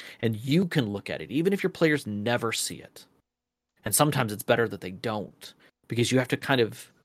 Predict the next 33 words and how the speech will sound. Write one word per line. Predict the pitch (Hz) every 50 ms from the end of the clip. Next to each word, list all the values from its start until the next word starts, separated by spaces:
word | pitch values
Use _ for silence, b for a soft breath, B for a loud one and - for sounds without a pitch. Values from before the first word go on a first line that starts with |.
| _ _ _ _ _ _ _ _ _ _ _ _ _ _ -
then | - 127 127 123 113 - _
tell | - - - - 143 135 120 120
them | 110 113 110 107 110
about | 107 92 - 101 107 113 - - -
that | - - - - - - _ - - - _ _ _ _ _ _ _ _ -
and | - 120 110 101
just | 92 - 101 - - - _ -
push | - - 143 131 - -
through | - - 113 120 123 120 117 110 101 95 B B B B B B
that | - 113 107 -
feeling | - - - - 123 117 110 113 110 110 104 104
to | 101 - 110
them | 82 80 82 - -
every | 90 104 - - - 92
time | - - - - 101 107 110 104 85 98 104 - b b b b b _ -
you | - 123
run | 110 - 113 110 101
a |
session. | 95 - - 107 92 - - - 165 170 170
If | 165 - -
you | 107
can | - 101 -
just | - - -
get | - 104 87
another | 92 90 90 82 92
piece | - - - - 143 139 135 - -
of | 131 107
it | 101
out | 98 95 - -
there, | - 76 76 - - B B B B B -
by | 127 110 107 113
the | 98 107 104 110
end, | 104 95 92 90 85 - -